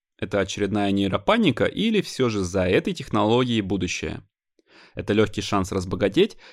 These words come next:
или всё же нужно отнестись к этому изобретению, как в своё время общество не отнеслось к доткомам? Как к новому интересному инструменту, но не как к способу заработать лёгкие быстрые деньги.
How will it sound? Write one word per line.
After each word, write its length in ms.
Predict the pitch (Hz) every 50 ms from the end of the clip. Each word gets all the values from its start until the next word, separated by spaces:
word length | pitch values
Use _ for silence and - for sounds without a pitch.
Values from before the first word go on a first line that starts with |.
| - -
или 220 | - 202 220 202
всё 180 | 160 - 156 175
же 140 | 165 156 131
нужно 260 | 123 139 139 139 127
отнестись 480 | 117 - 110 104 - - - 160 -
к 80 | _ -
этому 300 | 117 107 120 107 104 104
изобретению, 680 | 98 107 98 104 107 - - 214 226 220 220 214 202 -
как 240 | _ - 117 117 -
в 40 | -
своё 220 | - 117 110 107
время 240 | 101 123 143 147 131
общество 560 | - 120 - 175 - - 180 - - 139 -
не 380 | - 101 107 107 110 117 151 185
отнеслось 560 | - 160 147 - 120 107 - - 110 135 139
к 60 | 131
доткомам? 640 | 107 110 110 - - - 98 92 87 82 - - _ _ _ _ _ _ _ _ _ _ -
Как 180 | - 156 156
к 60 | - -
новому 440 | 143 165 190 180 147 123 110 - - _
интересному 720 | 117 113 107 - 101 117 120 - 123 113 110 107 107 95 - _
инструменту, 640 | 104 95 - - - 95 95 95 90 90 - 90
но 260 | 101 139 202 240 240 220
не 160 | 190 180 170
как 200 | 156 151 147 -
к 20 |
способу 480 | - - _ - 113 - - 107 101 98
заработать 500 | 95 98 95 92 110 147 - 151 - -
лёгкие 400 | 92 104 139 - - - 120 107
быстрые 460 | 95 98 98 - - - 87 90 92
деньги. 380 | 90 92 87 87 78 - -